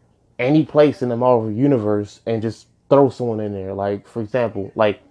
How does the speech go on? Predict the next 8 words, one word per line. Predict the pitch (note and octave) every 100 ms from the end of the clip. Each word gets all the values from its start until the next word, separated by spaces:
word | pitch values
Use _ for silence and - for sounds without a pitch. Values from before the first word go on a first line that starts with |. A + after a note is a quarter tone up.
| _
Black | A#2 B2+ A#2 -
Panther | C3+ B2 A#2 A2+
and | A2+ A2+ A2
Marvel | G#2+ A#2
Zombies, | A2+ A#2 A#2+ G2+ G2 G2
or, | G2+ G2+ G2 - _ _ - _ _ _ _ _ - - _ _ _ _ _ -
uh, | A2 G2+ - - -
uh, | G2+